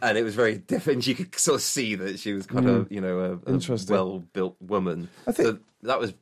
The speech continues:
Speaker 1: a bit tricky when they're trying
Speaker 2: Yeah.
Speaker 1: to span a lot of time like that.
Speaker 2: I think one of the issues that, that I have with some of these is that I think that to, and this is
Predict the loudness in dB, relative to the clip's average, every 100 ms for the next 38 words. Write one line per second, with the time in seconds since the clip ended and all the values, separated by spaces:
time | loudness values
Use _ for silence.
0 | -16 -12 -12 -10 -4 -4 -2 -4 -4 0
1 | 4 4 4 2 -2 -6 -4 -2 -4 -6
2 | -6 -2 -2 -2 -6 -8 -10 -8 -6 -4
3 | 0 2 2 4 4 4 4 2 0 -2
4 | -6 -8 -2 -2 0 -2 0 -2 -4 0
5 | 0 -2 -8 -2 0 2 0 -2 -6 -2
6 | -2 0 0 -2 -6 -10 -6 -6 -6 -16
7 | _ _ 2 4 4 2 -2